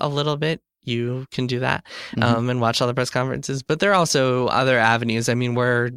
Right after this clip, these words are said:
Speaker 1: at Kotaku, we're gonna be doing roundups of all, of each press conference. So, like, after E A, you can just go on Kotaku and find everything that E A just announced at their press conference. Or, like, after Bethesda, everything Bethesda just announced at their press conference. So if you don't wanna get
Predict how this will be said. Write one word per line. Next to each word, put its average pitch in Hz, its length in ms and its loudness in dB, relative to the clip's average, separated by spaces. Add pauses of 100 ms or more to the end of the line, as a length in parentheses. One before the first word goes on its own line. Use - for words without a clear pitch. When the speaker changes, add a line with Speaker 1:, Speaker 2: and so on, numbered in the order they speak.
(160)
Speaker 1:
at 117 140 2
Kotaku, 127 360 -2
we're 113 200 0
gonna 110 160 -2
be 110 100 -4
doing 110 400 -2 (320)
roundups 135 540 0
of 117 100 -4
all, 110 400 -2
of 120 160 0
each 123 180 -2
press 120 160 0
conference. 104 360 -2
So, 113 120 -2
like, 110 200 -2
after 117 400 -2
E 151 240 0
A, 120 180 2
you 113 180 -4
can 113 200 -4
just 113 160 -4
go 123 80 0
on 117 100 0
Kotaku 131 300 -2
and 110 180 -4
find 110 260 -2 (300)
everything 135 480 0
that 135 160 -2
E 165 160 0
A 143 180 2
just 123 220 -4
announced 107 320 -2
at 117 60 -4
their 147 160 0
press 110 240 -2
conference. 104 320 -4
Or, 117 40 0
like, 110 160 -2
after 117 280 -2
Bethesda, 123 520 -2
everything 131 320 -2
Bethesda 135 360 -2
just 117 200 -6
announced 110 260 -4
at - 40 -10
their 127 100 -2
press 123 200 -2
conference. 107 280 -4
So 120 140 0
if 117 160 -2
you 123 80 -4
don't 131 180 0
wanna 117 300 -2 (340)
get - 240 -2